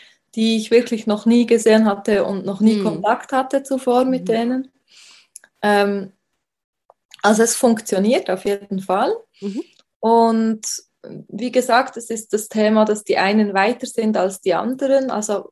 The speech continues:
Speaker 1: auf einer unterschiedlichen Basis einsteigen.
Speaker 2: Mhm.
Speaker 1: Und das ist jetzt so, wird jetzt so bei uns gehandelt,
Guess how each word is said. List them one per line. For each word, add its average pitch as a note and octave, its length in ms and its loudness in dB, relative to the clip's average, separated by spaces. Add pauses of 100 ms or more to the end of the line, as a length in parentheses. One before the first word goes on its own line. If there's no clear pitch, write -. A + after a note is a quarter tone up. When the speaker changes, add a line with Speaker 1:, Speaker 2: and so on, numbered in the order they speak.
Speaker 1:
auf G#3+ 200 0
einer G3+ 240 -2
unterschiedlichen A3 760 -2
Basis G3 400 -2
einsteigen. A#3 880 -2 (200)
Speaker 2:
Mhm. E3 180 -16
Speaker 1:
Und G#3 600 2 (140)
das A3 560 0
ist G#3+ 320 -4
jetzt G#3+ 420 0
so, G3 280 2
wird G#3 180 2
jetzt - 320 -8
so G#3+ 220 2
bei G3+ 200 2
uns G#3+ 220 -2
gehandelt, G3+ 760 0